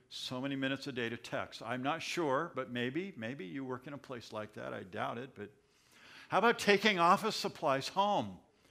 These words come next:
"Oh, there's a whole case of bathroom tissue, and I don't want to go to the store, so I'm gonna take a couple of rolls, put 'em in your purse, and you go home." I mean, it sounds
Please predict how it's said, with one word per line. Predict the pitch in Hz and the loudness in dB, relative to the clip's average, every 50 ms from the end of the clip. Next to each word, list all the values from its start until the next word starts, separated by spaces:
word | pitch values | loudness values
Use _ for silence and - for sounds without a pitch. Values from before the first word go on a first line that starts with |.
| _ _ _ _ _ _ _ _ _ _ _ _ _ _ | _ _ _ _ _ _ _ _ _ _ _ _ _ _
"Oh, | 180 202 220 214 | -4 -2 -2 0
there's | 202 180 151 131 | 0 -2 -2 0
a | 151 139 | 0 0
whole | - - 190 214 220 220 208 196 156 120 - - - - _ _ | 0 -2 -2 -2 0 2 2 2 0 -2 -8 -12 -16 -20 _ _
case | - - - 220 220 220 - - - 196 | -10 -4 0 0 0 2 0 -2 -4 -6
of | 151 123 107 - - | -8 -10 -14 -2 0
bathroom | - 180 185 196 - - 180 160 135 | 2 2 2 0 -2 -4 -8 -10 -8
tissue, | - 190 175 - - 196 175 156 - - - - - - - | -4 -4 -4 -4 -4 -4 -6 -6 -6 -12 -18 -20 -20 -20 -10
and | - 135 143 | -6 -2 0
I | 151 185 214 202 - 123 | 0 0 0 -2 -4 -4
don't | 143 165 156 151 | -4 -4 -2 -2
want | 156 160 | -4 -6
to | 156 | -4
go | 151 | -6
to | 131 | -6
the | 127 | -6
store, | 120 - - 226 220 220 | -6 -4 -4 -2 0 0
so | 196 - 180 | -2 -2 -4
I'm | 151 | -4
gonna | 147 143 | -4 -6
take | - 156 143 139 | -6 -8 -10 -10
a | |
couple | - 160 - - 117 | -10 -10 -10 -8 -8
of | 107 | -6
rolls, | 110 120 120 127 127 127 123 123 | -4 -4 -4 -2 -4 -4 -6 -10
put | - - 117 107 | -12 -16 -16 -16
'em | 98 | -14
in | 95 | -16
your | 95 - | -16 -8
purse, | - 156 175 165 156 - - | -6 -4 -4 -4 -6 -8 -10
and | - 98 | -14 -16
you | 95 | -12
go | 107 101 | -12 -12
home." | 90 107 98 87 - - _ _ _ _ _ _ _ _ _ _ _ _ _ _ _ _ _ _ _ _ _ _ _ _ _ | -10 -10 -12 -12 -14 -18 _ _ _ _ _ _ _ _ _ _ _ _ _ _ _ _ _ _ _ _ _ _ _ _ _
I | 139 | -4
mean, | 160 156 | -4 -2
it | 143 | -2
sounds | - - 190 202 208 185 - - - | -2 -2 -2 0 0 -2 -4 -6 -12